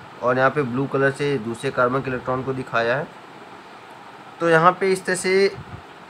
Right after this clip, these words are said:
एक इलेक्ट्रॉन हाइड्रोजन के साथ शेयरिंग, इस हाइड्रोजन के साथ, एक इलेक्ट्रॉन इस हाइड्रोजन के साथ कार्बन ने शेयर किया है। एक इलेक्ट्रॉन जो आपका ये कार्बन है इसने इस कार्बन के साथ शेयर किया और एक इस कार्बन के साथ शेयर किया है।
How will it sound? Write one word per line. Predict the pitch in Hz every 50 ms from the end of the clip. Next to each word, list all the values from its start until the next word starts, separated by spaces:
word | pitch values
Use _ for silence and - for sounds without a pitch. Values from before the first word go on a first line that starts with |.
| - - - - - - -
एक | 151 160 156 156
इलेक्ट्रॉन | 165 160 156 - 165 160 160 160 156 - - -
हाइड्रोजन | - - - 117 120 117 127 139 139
के | 139
साथ | 147 151 151 147
शेयरिंग, | 143 - 151 139 135 147 151 135 -
इस | 135 131 -
हाइड्रोजन | 135 131 139 147
के | 139 -
साथ, | 151 151 147 - - -
एक | 139 143 147
इलेक्ट्रॉन | 143 139 127 - 143 143 135
इस | - 139 139 135
हाइड्रोजन | 139 127 139 139
के | 139 147
साथ | 143 139 -
कार्बन | 139 131 131 127 139
ने | 143 143
शेयर | 139 - - 139 135 131
किया | 139 139 143 143
है। | 151 170 190 - - - - - - - - - - - - - - - - - - -
एक | 156 180 190 185 -
इलेक्ट्रॉन | 185 180 175 - 175 175 175 185 180 - - - - - - - - - - - - - - - - - - - - - - -
जो | 135 131 143
आपका | 143 139 139 - 156 143
ये | 135 143 160 156
कार्बन | - 156 135 127 120 127 123 120
है | 120 135 156 170 170 - - - -
इसने | 127 - - 147 147 139 -
इस | 147 156 -
कार्बन | - 151 143 151 151
के | 156 147
साथ | - 160 156 151
शेयर | - - 160 156
किया | 151 160 170 180 175 160
और | 110 120 131 135 143
एक | 175 202 - - - - - - -
इस | 156 160 -
कार्बन | - 127 120 117 120 120 120
के | 113 127
साथ | 123 147 170 208 - - - - - - - - -
शेयर | - - - 135 131 117
किया | 110 - 110 107 107 127
है। | 160